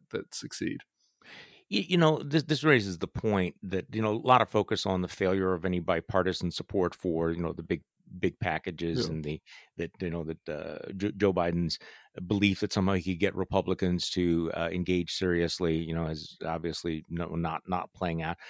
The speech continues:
Speaker 2: But the flip side of that is that the Democratic Party, getting the Democratic Party to be cohesive is like herding cats, going back to the cats and dogs thing, but,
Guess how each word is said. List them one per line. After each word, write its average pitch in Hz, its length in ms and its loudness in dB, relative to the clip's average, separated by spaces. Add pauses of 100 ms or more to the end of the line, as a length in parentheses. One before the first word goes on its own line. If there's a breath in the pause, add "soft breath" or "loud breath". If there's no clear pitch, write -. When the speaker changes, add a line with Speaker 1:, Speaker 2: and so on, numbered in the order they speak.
(240 loud breath)
Speaker 2:
But - 100 2
the 135 60 0
flip 220 240 4
side 107 280 4
of 85 80 2
that 73 280 -2
is 85 360 -4
that 85 120 -6
the 98 80 0
Democratic 110 640 2
Party, 71 440 -4
getting 101 220 2
the 98 60 0
Democratic 95 540 -2
Party 87 260 0
to - 100 -12
be 82 180 -2
cohesive 82 520 -4
is 92 120 -6
like 95 140 0 (160)
herding 87 360 0
cats, - 440 -4
going 67 200 -10
back - 160 -16
to - 80 -20
the - 80 -20
cats - 260 -14
and - 80 -18
dogs - 280 -8
thing, 80 180 -10
but, 92 140 -6